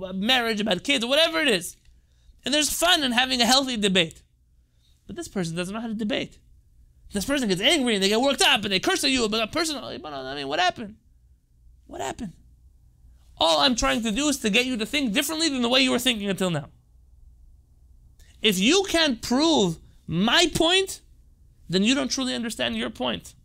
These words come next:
If you can't argue for the other side, you don't know what they're actually saying. Maybe I'll say better. Not if you can't argue for the other side.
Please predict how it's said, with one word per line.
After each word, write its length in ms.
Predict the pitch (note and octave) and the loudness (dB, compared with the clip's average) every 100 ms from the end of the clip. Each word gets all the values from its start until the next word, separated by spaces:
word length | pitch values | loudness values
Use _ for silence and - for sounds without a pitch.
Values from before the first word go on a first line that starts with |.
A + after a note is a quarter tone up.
| - _ - - - - - - - - - - | -20 _ -20 -20 -20 -20 -20 -20 -20 -20 -16 -2
If 180 | A3 G3+ | 2 4
you 260 | D#4+ G4 - | 4 2 2
can't 280 | D4+ D4 | 2 2
argue 420 | - G#3+ C4 A#3 A3 | 0 0 2 2 0
for 160 | A3+ | 0
the 100 | G#3 | 0
other 320 | G3 D4 C#4+ C4 | 2 2 4 4
side, 460 | C4 C4 E4 F4+ - - - | 4 4 2 -2 -14 -20 -12
you 160 | F#3+ D4 | -2 0
don't 120 | E4 | 2
know 100 | D#4 | 0
what 120 | D#4 | 0
they're 80 | D4 | 2
actually 280 | D4 - C#4+ | 2 2 0
saying. 360 | B3+ D#4 C4+ - - - - - - - - - - - - - - - - | 2 2 0 -4 -18 -20 -20 -20 -20 -20 -20 -20 -20 -20 -20 -20 -20 -18 -2
Maybe 220 | B3 A#3+ | 0 2
I'll 100 | G#3+ | 2
say 140 | A#3+ | 2
better. 280 | A3 G#3+ E3+ - - - | 2 2 0 -6 -16 -6
Not 180 | C#4 G4+ | -2 0
if 120 | C#4 | 0
you 100 | C4+ | -2
can't 240 | B3 G#3 | 0 -4
argue 360 | - A3 A3+ A3+ | -2 0 0 -2
for 120 | F3+ | -2
the 80 | E3 | -4
other 100 | D#3 | -2
side. 320 | D3+ C#3 - | -2 -4 -6